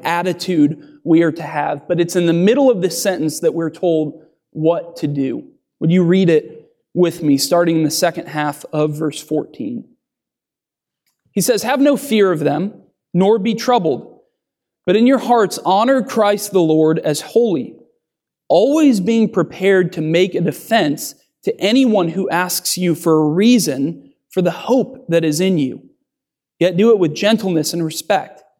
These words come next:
having a good conscience, so that when you are slandered, those who revile your good behavior in Christ may be put to shame." Always be prepared to make a defense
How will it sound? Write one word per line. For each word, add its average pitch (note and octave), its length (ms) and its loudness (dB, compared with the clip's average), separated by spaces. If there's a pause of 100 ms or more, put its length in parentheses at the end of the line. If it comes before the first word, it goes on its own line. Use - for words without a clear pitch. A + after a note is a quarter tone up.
(380)
having G3 360 -2
a G#3 60 2
good F#3+ 280 0
conscience, F3+ 580 -4
so - 200 0
that E3+ 160 0
when F#3+ 220 4
you A#3 140 4
are G#3 80 2
slandered, F#3 800 -2 (480)
those A3 260 2
who A#3+ 140 4
revile F#3+ 640 2
your F3 220 2
good F3+ 320 0
behavior G3 560 0
in F3 100 -2
Christ D#3 600 -2 (420)
may E3+ 180 2
be E3 160 -2
put G#3+ 360 -2
to F#3 100 -4
shame." C3+ 540 -8 (3500)
Always B3 520 2
be G3+ 220 0
prepared E3 680 -2
to - 80 -6
make E3 420 0
a - 60 0
defense D#3 1040 -4